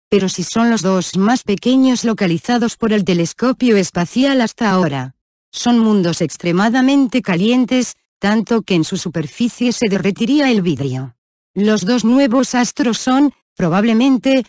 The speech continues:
rocosos. El Kepler veinte es algo más pequeño que Venus, y su radio mide un cero coma ochenta y siete el de la Tierra,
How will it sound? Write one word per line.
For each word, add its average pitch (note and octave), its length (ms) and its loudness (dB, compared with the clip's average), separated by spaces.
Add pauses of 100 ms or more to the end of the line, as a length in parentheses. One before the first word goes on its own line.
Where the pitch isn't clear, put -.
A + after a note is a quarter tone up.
rocosos. E3+ 920 -4 (380)
El F#3+ 200 0
Kepler A3+ 380 0
veinte B3+ 440 2
es A3 140 -2
algo A#3+ 320 0
más A#3+ 300 0
pequeño C#4 640 2
que G3 120 0
Venus, C4 460 2 (200)
y - 100 -2
su B3 160 0
radio A#3+ 400 0
mide C4 240 4
un G#3+ 140 2
cero C4 360 0
coma G3 260 0
ochenta E3 480 -2
y D3+ 60 0
siete A3 320 0
el A#3 120 2
de G#3+ 100 0
la F3+ 120 0
Tierra, D#3+ 640 0